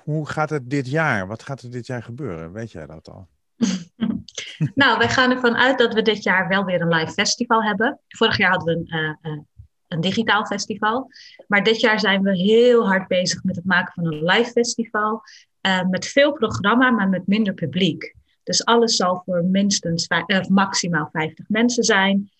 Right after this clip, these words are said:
Speaker 2: Geen grote festivalterreinen en alles van tevoren reserveren. Dus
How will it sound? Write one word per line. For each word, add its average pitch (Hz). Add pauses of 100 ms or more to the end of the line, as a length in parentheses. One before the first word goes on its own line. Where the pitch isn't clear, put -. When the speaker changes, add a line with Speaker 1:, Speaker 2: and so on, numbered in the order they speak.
(220)
Speaker 2:
Geen 185
grote 170
festivalterreinen 165
en 165
alles 233
van 196
tevoren 175
reserveren. 143
Dus 160